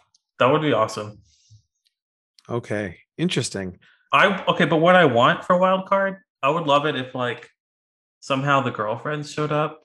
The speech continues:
Speaker 1: like Kirsten Dunst or Emma Stone. That'd be pretty cool.
Speaker 2: Ooh.
Speaker 1: I don't know if that's gonna happen. Or Wanda. I want Wanda to ha-, happen.
Speaker 2: So,
Speaker 1: That's, like,
Speaker 2: so
Speaker 1: my
Speaker 2: what's
Speaker 1: number
Speaker 2: your,
Speaker 1: one.
Speaker 2: wh-, what's your wild card? You gotta ha-, you gotta lock one in.
Speaker 1: Alternate, alternate Tom Holland is my wild card.
Speaker 2: Alternate Tom Holland. Okay.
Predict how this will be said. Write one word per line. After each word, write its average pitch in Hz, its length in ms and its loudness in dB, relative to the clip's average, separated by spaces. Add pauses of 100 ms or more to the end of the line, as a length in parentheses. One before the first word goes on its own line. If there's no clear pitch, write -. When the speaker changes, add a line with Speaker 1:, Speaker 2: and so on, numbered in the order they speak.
Speaker 1:
like 117 320 -4
Kirsten 117 340 -6
Dunst 110 380 -4
or 107 80 -4
Emma 110 220 -8
Stone. 117 500 -6
That'd 110 200 -2
be - 40 -20
pretty - 260 -10
cool. - 220 -10
Speaker 2:
Ooh. 147 320 4 (760)
Speaker 1:
I 120 80 0
don't 120 80 0
know 120 100 2
if 113 60 -6
that's 110 160 -2
gonna 107 160 -6
happen. 104 340 -6
Or 143 180 4
Wanda. 127 460 2
I 110 60 -2
want 135 220 2
Wanda 123 280 2
to 104 100 -4
ha-, 107 240 -6
happen. - 260 -12
Speaker 2:
So, 156 100 2
Speaker 1:
That's, 160 100 2
like, - 80 2
Speaker 2:
so 160 80 4
Speaker 1:
my 143 60 4
Speaker 2:
what's 123 160 4
Speaker 1:
number 113 120 2
Speaker 2:
your, - 40 -6
Speaker 1:
one. 104 140 -6
Speaker 2:
wh-, 131 220 -2
what's 147 220 2
your 185 80 8
wild 170 220 4
card? 113 180 -2
You 117 60 0
gotta 135 160 2
ha-, 156 120 0
you 139 120 -2
gotta 135 140 2
lock 143 260 2
one 151 160 2
in. 151 60 4
Speaker 1:
Alternate, 214 520 2
alternate 190 500 0
Tom 139 240 0
Holland 110 360 -2
is 101 120 -16
my 104 120 -10
wild - 280 -10
card. - 240 -12 (460)
Speaker 2:
Alternate 127 400 0
Tom 120 200 -2
Holland. 90 360 -6
Okay. 95 400 -8